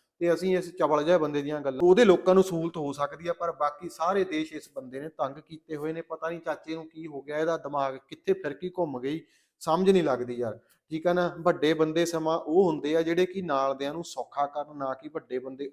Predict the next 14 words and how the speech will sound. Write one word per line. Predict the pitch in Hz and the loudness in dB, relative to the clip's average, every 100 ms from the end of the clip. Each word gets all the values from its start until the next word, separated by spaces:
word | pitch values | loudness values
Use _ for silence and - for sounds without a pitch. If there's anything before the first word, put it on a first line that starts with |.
| - | -2
ਉਹ | 190 196 | 0 0
ਹੁੰਦੇ | 143 139 151 | -2 -4 -2
ਆ | |
ਕਿ | 160 185 | -4 -6
ਕਿਸੇ | - 156 160 | -10 -8 -8
ਨੂੰ | 160 | -2
ਆਪਣੀ | 143 - 151 156 | -2 -2 -8 -10
ਪਾਵਰ | - 131 131 139 | -2 0 2 0
ਜਾਂ | 147 | -2
ਆਪਣੀ | 143 - 147 | -2 -4 -14
ਤਾਕਤ | - 127 117 139 135 | -4 -2 -2 -6 -6
ਦੇ | |
ਨਾਲ | 143 151 | -6 -6
ਦਬਾਉਣ | 117 117 120 139 170 | -4 -2 0 0 -2